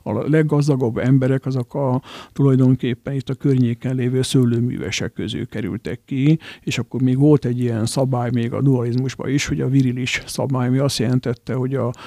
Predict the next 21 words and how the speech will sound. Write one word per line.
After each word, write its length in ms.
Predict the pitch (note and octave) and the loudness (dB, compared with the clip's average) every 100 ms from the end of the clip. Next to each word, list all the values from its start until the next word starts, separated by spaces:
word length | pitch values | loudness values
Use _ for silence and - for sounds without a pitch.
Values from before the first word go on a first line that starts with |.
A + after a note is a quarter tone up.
| - - | -20 -2
mind 220 | D3+ D3+ | 6 6
a 40 | A#2+ | 4
képviselőtestületbe 1400 | C3+ C3+ C#3 - B2 C3 - A#2+ - A#2 C3 C3+ C3 C3+ | -2 -2 -2 -2 -2 -2 -2 -4 -2 -2 -2 -2 -4 -2
beívtak 520 | B2+ C3 A#2+ - A#2 | 0 0 -2 -6 -6
olyan 160 | C3 G#2 | -4 -4
személyeket, 640 | - G#2 B2 A#2 A#2+ B2 A2+ | -2 0 0 0 -4 -6 -6
akik 160 | A2 B2+ | -6 -4
gazdagnak 600 | G#2+ A#2 A2 G#2+ F2 - | -2 -2 -4 -4 -6 -6
számítottak 720 | - F#2+ A#2 A#2 A#2 - A#2 | -4 -2 -2 -2 -6 -6 -10
egy 140 | G#2+ - | -10 -8
furcsa, 320 | D3+ B2 A#2 | -8 -6 -4
bonyolult 360 | A2+ B2 G2+ | -2 -2 -4
számítás 640 | G#2+ A#2 A#2 A#2 G#2+ G2 - | -4 -2 0 -2 -6 -8 -4
alapján, 420 | A#2+ C3+ A#2+ B2+ | -4 -4 -2 2
mert 160 | C3 | 2
azt 180 | C3 C3+ | 4 2
gondolták, 600 | D3 A#2 B2+ C3 A#2 A#2 | 0 0 0 -2 -6 -6
hogy 160 | B2 A#2 | -8 -8
ha 100 | A#2 | -2
valaki 300 | A#2 G#2+ - | -2 -2 -6
gazdag, 680 | A2 A#2 C3+ A#2 C#3+ D3+ | -10 -8 -8 -6 -4 -4